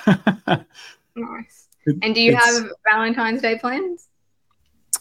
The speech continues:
Speaker 2: Are you a Valentine's Day couple, or do you just
Speaker 1: I'm not,
Speaker 2: forget about
Speaker 1: we're not,
Speaker 2: it, or
Speaker 1: we're not great at Valentine's Day. Usually it's an excuse to have a bit of a nice dinner or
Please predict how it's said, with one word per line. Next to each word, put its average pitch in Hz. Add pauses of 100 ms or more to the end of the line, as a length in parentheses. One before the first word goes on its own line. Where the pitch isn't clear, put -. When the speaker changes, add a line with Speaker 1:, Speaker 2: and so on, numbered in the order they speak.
(1120)
Speaker 2:
Are 226
you 226
a 208
Valentine's 208
Day 196
couple, 240
or 220
do 202
you 208
just 196
Speaker 1:
I'm 131
not, 180
Speaker 2:
forget 226
about 156
Speaker 1:
we're 190
not, 220
Speaker 2:
it, 190
or -
Speaker 1:
we're 156
not 208
great 131
at 120
Valentine's 117
Day. 127
Usually 156
it's -
an 123
excuse -
to 110
have 107
a 101
bit 107
of 107
a 107
nice 101
dinner 113
or 95